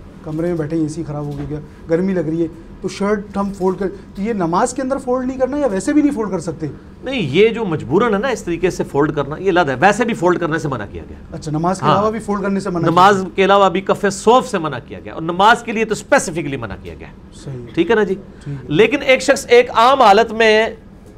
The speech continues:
Speaker 2: رکھتے ہی یوں ہے تو رکھے، وہ اگر اس کی عام حالت، یہ جیسے بعض لوگوں نے پانچے فولڈ کیے ہوئے ہوتے ہیں اور وہ ہر وقت فولڈ ہی رہتے ہیں، وہ فولڈ میں نہیں آئے گا،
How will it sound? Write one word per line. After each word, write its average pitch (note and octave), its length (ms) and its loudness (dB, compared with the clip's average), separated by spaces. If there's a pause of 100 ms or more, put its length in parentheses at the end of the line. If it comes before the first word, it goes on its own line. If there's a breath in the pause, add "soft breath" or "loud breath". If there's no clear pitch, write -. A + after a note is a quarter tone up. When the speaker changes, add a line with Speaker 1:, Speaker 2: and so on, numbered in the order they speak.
(320)
Speaker 2:
رکھتے E3+ 420 4
ہی D#4+ 60 8
یوں G#3+ 280 4
ہے B2+ 80 2 (760)
تو A#3+ 120 6
رکھے، A#3+ 220 2 (2250)
وہ F3+ 140 4
اگر A3+ 120 6
اس A#3 120 2
کی A#3 120 -4
عام A3+ 240 6
حالت، D3 280 2
یہ E3 100 2
جیسے G3 220 2
بعض F#3+ 260 6
لوگوں G#3 160 4
نے G#3+ 60 2
پانچے G3+ 420 2
فولڈ G3+ 380 2
کیے G#3 120 2
ہوئے F#3+ 120 4
ہوتے D3 200 -2
ہیں A#2+ 80 -6 (800)
اور - 100 4
وہ A#3 200 8
ہر G3+ 120 8
وقت B3+ 200 2
فولڈ A#3 260 4
ہی A#3 80 0
رہتے F#3+ 220 2
ہیں، G#2+ 120 -8 (340)
وہ G3+ 80 2
فولڈ F#3+ 280 2
میں F3+ 120 -4
نہیں E3 120 -2
آئے G2 180 -6
گا، F#2+ 60 -16